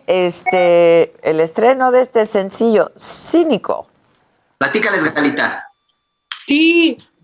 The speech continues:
Speaker 3: pues, eh, estamos muy emocionados porque efectivamente sí, sí estábamos en la máscara, sí éramos nosotros,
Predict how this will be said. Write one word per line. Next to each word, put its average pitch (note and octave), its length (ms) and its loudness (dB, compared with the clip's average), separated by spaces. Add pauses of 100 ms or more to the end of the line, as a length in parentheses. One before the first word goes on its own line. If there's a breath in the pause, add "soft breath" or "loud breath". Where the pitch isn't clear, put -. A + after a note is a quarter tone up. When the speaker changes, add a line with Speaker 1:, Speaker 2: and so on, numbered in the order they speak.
Speaker 3:
pues, C#4+ 380 -2
eh, C4 640 2
estamos C#4+ 420 0
muy E4+ 140 4
emocionados D4 640 0
porque A#3 600 0
efectivamente D#4 720 -2
sí, C#4+ 320 0
sí C#4+ 100 -2
estábamos C#4 400 0
en A#3+ 80 2
la A3 100 2
máscara, C#4 580 -2
sí C4+ 140 0
éramos C4 300 -2
nosotros, B3+ 640 -2